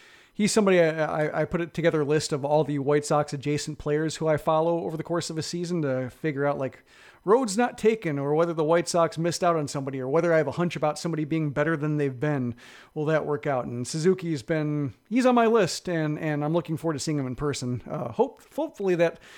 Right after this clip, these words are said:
it's a case where we're not watching him do something that makes me think, like, "Oh, yeah, that's something the White Sox missed out on. That's something A J Pollock isn't doing." <laughs> It's a case where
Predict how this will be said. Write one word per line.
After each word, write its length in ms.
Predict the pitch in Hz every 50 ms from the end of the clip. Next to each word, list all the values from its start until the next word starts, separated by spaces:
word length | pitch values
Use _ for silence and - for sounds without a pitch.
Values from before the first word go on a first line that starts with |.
| - - -
it's 140 | - -
a 20 | 175
case 320 | - 196 190 190 185 -
where 200 | 180 180 175 170
we're 160 | 165 165 170
not 180 | 170 170 160 -
watching 320 | 160 160 160 156 - 143
him 100 | 156 147
do 180 | 139 151 156 151
something 260 | 143 - 160 156 147
that 40 | 143
makes 240 | 139 147 143 - -
me 80 | 151
think, 240 | 139 - 147 143 -
like, 200 | 139 131 131 - -
"Oh, 400 | - 285 277 214 170 147 131 131
yeah, 180 | 156 165 151 135
that's 420 | 143 151 151 - - - - - _ _ - - - - - - _ _ _ _
something 440 | - - - 180 156 - 165 156 151
the 80 | 143
White 220 | 139 147 147 147 143
Sox 260 | - 147 143 127 -
missed 180 | 135 143 131 -
out 140 | 143 139
on. 140 | 143 147 147
That's 180 | 147 147 147 -
something 240 | 160 151 147 143 -
A 140 | - 160 156
J 160 | - 156 151
Pollock 400 | 147 - - 147 151 143 147 -
isn't 240 | 160 143 139 151 139
doing." 400 | - 147 143 147 156 175 170 147 - -
<laughs> 0 | 160 131 - - - - -
It's 240 | 156 156 - - -
a 40 | 185
case 360 | - - - 180 170 - -
where 260 | 170 175 170 170 165